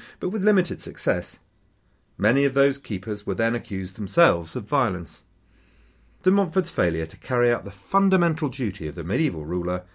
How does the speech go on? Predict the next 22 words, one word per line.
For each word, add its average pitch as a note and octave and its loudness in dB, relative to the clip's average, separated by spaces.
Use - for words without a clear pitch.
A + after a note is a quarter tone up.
struck - -4
at - -6
the F#2 -12
very G2+ -2
heart E2 -8
of - -16
his D2+ -10
legitimacy E2 -10
and D#2 -16
support. - -8
And F2 -6
by G#2 6
this F3 4
time A#2 0
it D#2+ -4
was F2 -4
already F2 -4
clear G#2 0
that - -12
the - -20
Queen, G#3 0
Eleanor, F3 2